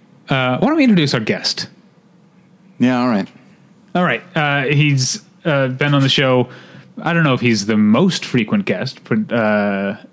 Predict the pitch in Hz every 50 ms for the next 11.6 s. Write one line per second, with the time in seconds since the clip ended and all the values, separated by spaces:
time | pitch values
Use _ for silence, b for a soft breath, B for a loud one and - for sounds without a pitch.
0 | _ _ - 151 123 120 120 123 135 127 123 123 113 117 135 151 139 120 117 107
1 | 90 160 127 123 - - - 117 113 104 98 127 160 160 139 110 113 101 95 92
2 | 90 - - 87 92 110 B B B B B B B B B _ _ _ 131 120
3 | 110 104 98 101 139 135 127 123 117 - - 123 - 135 120 110 101 123 117 110
4 | 107 104 - B B B B B - 143 135 151 165 151 143 131 123 113 107 123
5 | 110 - 139 131 123 120 120 120 120 123 117 113 110 - 139 123 123 117 - -
6 | 123 113 110 107 104 - B B B B - 120 117 113 113 110 107 107 101 101
7 | - - - - _ _ - 127 117 - - - 151 139 139 139 131 120 123 131
8 | 135 - - - _ 170 139 135 131 127 127 123 - - 131 - 127 123 123 120
9 | B B B B B B - 165 131 123 120 123 123 135 - - - - - 180
10 | 147 135 135 127 123 - 123 117 117 127 120 135 127 135 131 135 147 143 131 127
11 | 123 123 123 131 127 120 117 117 113 110 110 -